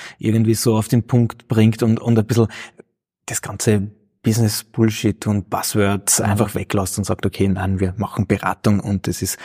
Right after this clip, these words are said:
Speaker 1: hat mit der Gründung zu tun.“
Speaker 2: Und so Erfahrungswerte, oder du hast ja auch beschrieben, du kommst, ähm,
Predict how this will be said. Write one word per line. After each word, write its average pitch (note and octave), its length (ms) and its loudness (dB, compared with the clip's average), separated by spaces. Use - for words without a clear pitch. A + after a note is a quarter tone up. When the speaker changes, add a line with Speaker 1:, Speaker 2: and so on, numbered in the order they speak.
Speaker 1:
hat - 120 -6
mit F#2 120 0
der - 80 0
Gründung F#2 320 -2
zu - 100 -6
tun.“ - 220 -14
Speaker 2:
Und A#2 140 -2
so - 100 0
Erfahrungswerte, A2 840 0
oder G#2+ 220 2
du - 220 -4
hast A2 120 -2
ja A2 80 4
auch G2+ 60 0
beschrieben, A#2 400 2
du A2 80 2
kommst, - 400 0
ähm, G#2 400 0